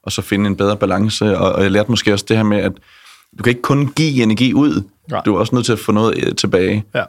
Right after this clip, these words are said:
Speaker 1: Og det var måske ikke så god til tidligere. Jeg brugte bare mig selv hundrede og tyve procent, ikke?
Speaker 2: Mm.
Speaker 1: Og, og hele tiden.
Speaker 2: Klar.
Speaker 1: Øh, det lærte jeg i hvert fald i det der stressforløb.
Speaker 2: Så bliver det også meget personafhængigt, det hele, ikke? Hvis det er det. Det snakker vi også om lige inden vi gik ind her, med at, at man bliver nødt til at bygge en forretning op omkring, øh, ikke kun dig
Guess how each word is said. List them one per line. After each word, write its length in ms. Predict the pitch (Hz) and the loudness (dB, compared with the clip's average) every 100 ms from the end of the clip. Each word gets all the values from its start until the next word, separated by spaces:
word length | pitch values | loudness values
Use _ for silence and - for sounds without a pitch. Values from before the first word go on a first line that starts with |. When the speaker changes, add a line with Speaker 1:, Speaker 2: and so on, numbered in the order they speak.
| - | -4
Speaker 1:
Og 80 | 110 | -2
det 60 | |
var 60 | 113 | 0
måske 180 | 107 117 | 0 -2
ikke 120 | 101 | -4
så 80 | 110 | -2
god 180 | 117 - | -2 -2
til 140 | 104 | -6
tidligere. 320 | - 110 110 | -2 0 0
Jeg 100 | 87 | 0
brugte 180 | 101 101 | -2 -2
bare 140 | 95 | 0
mig 120 | 95 95 | 0 0
selv 200 | 101 98 | 0 0
hundrede 160 | 101 | 0
og 40 | 92 | 0
tyve 200 | 113 117 | -2 0
procent, 340 | 104 95 87 | 0 -2 0
ikke? 140 | 120 123 | -2 -2
Speaker 2:
Mm. 200 | 113 110 | -2 -2
Speaker 1:
Og, 280 | 92 87 98 - | -2 -2 -6 -10
og 60 | 98 | -2
hele 160 | 139 | 0
tiden. 260 | 170 - - _ _ | 0 -2 -4 _ _
Speaker 2:
Klar. 240 | - 107 - _ - | -8 -8 -12 _ -4
Speaker 1:
Øh, 160 | 92 85 | -2 0
det 80 | 107 | 0
lærte 180 | 107 104 | 2 2
jeg 40 | |
i 20 | 92 | 0
hvert 100 | 92 | 0
fald 120 | 90 | 0
i 20 | |
det 40 | |
der 60 | 92 | -2
stressforløb. 520 | - 92 - 95 85 | -2 -4 -4 -2 -4
Speaker 2:
Så 160 | - 151 | -2 0
bliver 140 | 165 | 2
det 80 | 170 | 2
også 80 | 165 | 2
meget 160 | 175 180 | 0 0
personafhængigt, 800 | 143 - 190 170 139 139 131 | -4 -2 0 0 0 -2 -4
det 80 | 127 | -2
hele, 200 | 131 143 | 0 0
ikke? 120 | 170 - - | -2 -4 -12
Hvis 120 | 127 | -4
det 140 | 131 | -2
er 60 | 127 | 0
det. 180 | 127 135 | -2 -6
Det 100 | 135 | -2
snakker 280 | 143 123 | 0 2
vi 40 | 123 | 0
også 120 | 135 | 0
om 140 | 131 | -2
lige 120 | 127 131 | -2 -4
inden 140 | 123 | -4
vi 40 | 123 | -6
gik 160 | 120 | -6
ind 140 | 120 131 | -6 -4
her, 120 | 123 | -6
med 160 | 127 | -2
at, 160 | 127 120 - | -2 -4 -6
at 140 | - 135 117 | -8 -8 -12
man 180 | 135 139 | -8 -6
bliver 100 | 131 | -4
nødt 120 | 139 | -4
til 60 | 156 | -4
at 80 | 151 | -4
bygge 140 | 147 | -4
en 60 | 147 | -2
forretning 380 | 127 123 143 131 | 0 0 2 0
op 120 | 131 | -2
omkring, 360 | 127 131 120 - _ _ _ _ - | -2 -2 -2 -6 _ _ _ _ -4
øh, 140 | 135 - | -4 -2
ikke 220 | 202 180 | -2 -2
kun 340 | 180 151 143 131 _ _ | 0 -2 -2 -6 _ _
dig 240 | 123 117 | -2 -2